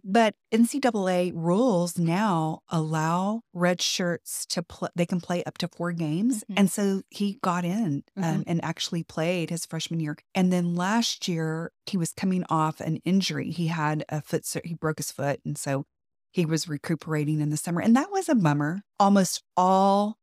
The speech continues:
Speaker 1: football players, and probably baseball players too,
Speaker 2: Yeah.
Speaker 1: were gonna suffer a,
Speaker 3: Injury.
Speaker 1: an injury. It's
Speaker 2: Mm-hmm.
Speaker 1: just, it's the nature of the beast.
Speaker 2: Yeah.
Speaker 1: And so that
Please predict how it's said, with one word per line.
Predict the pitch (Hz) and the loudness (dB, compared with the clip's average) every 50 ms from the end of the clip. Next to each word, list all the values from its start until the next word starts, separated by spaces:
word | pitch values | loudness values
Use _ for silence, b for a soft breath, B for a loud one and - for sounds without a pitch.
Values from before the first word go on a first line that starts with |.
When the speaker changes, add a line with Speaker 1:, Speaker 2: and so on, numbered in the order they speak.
| _ | _
Speaker 1:
football | _ - 180 - - 151 147 | _ -2 -2 0 2 -2 -2
players, | _ - - 139 139 135 131 78 - - - - _ | _ -2 -4 -2 -2 -2 -4 -6 -8 -8 -10 -6 _
and | - 170 156 | 0 0 0
probably | - - 190 208 196 196 180 165 151 | 0 -2 -2 -2 -4 -2 -2 -2 0
baseball | 156 147 143 - - 147 147 | -2 -2 -4 -4 -6 -8 -8
players | _ - 147 143 139 139 - - | _ -6 -4 -4 -4 -4 -6 -8
too, | - - 156 147 139 135 | -6 -4 -2 -2 -2 -2
Speaker 2:
Yeah. | 139 143 190 202 _ | -4 -6 -10 -14 _
Speaker 1:
were | _ 170 160 | _ -4 -2
gonna | 151 160 151 147 143 131 - _ _ _ | 0 2 2 2 0 -2 -6 _ _ _
suffer | - - - 143 - - 135 131 131 - - - - | -12 -6 -6 -6 -4 -4 -4 -4 -4 -6 -10 -8 -4
a, | 139 131 - - - | -4 -4 -4 -6 -6
Speaker 3:
Injury. | - 175 175 170 160 | -2 -2 0 2 4
Speaker 1:
an | 160 156 | 4 4
injury. | 147 156 147 143 - - - - | 6 4 4 4 0 -6 -8 -2
It's | - 175 185 202 | -2 -2 0 0
Speaker 2:
Mm-hmm. | 196 | 0
Speaker 1:
just, | 180 170 202 202 202 202 _ | 2 2 0 0 -4 -8 _
it's | - - 160 - - - | -2 -2 -2 -2 -4 -4
the | - 170 | 0 2
nature | 160 160 147 143 - - 156 | 4 4 4 4 2 -2 -4
of | 143 139 | -6 -6
the | - - | -8 -10
beast. | - - - - - - - _ | -8 -8 -8 -8 -8 -10 -10 _
Speaker 2:
Yeah. | 214 175 170 156 156 | -4 -2 0 0 0
Speaker 1:
And | 156 151 | 0 -2
so | - - 175 165 | -2 0 0 0
that | 156 151 190 180 202 247 262 | 2 2 2 2 2 0 0